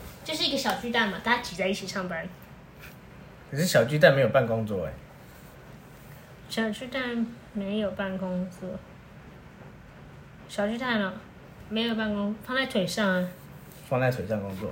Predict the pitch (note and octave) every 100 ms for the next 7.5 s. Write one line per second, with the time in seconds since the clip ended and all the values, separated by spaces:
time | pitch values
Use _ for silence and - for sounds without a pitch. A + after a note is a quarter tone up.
0 | - G#3+ G3 G3+ - - - A3+ G#3 F#3
1 | - - - - A2+ G#2+ F#2 - A#3 A#3
2 | A3+ C#4 C#4+ C#4+ C4+ C4+ C4+ A3 C4 G#3+
3 | G#3 B3 C4+ - G#3 F#3+ G#3 B3 G#3+ G#3
4 | G#3 G#3 A3 G3+ F#3 - - - C4+ C#4
5 | C#4 A#3 A#3 A3 G#3+ D#3 A#3 G3+ F#3+ A3
6 | G#3+ G#3 G3 G3 F3+ E3+ D#3+ B2 B2+ B2+
7 | A#2+ G#2+ - B3+ D4+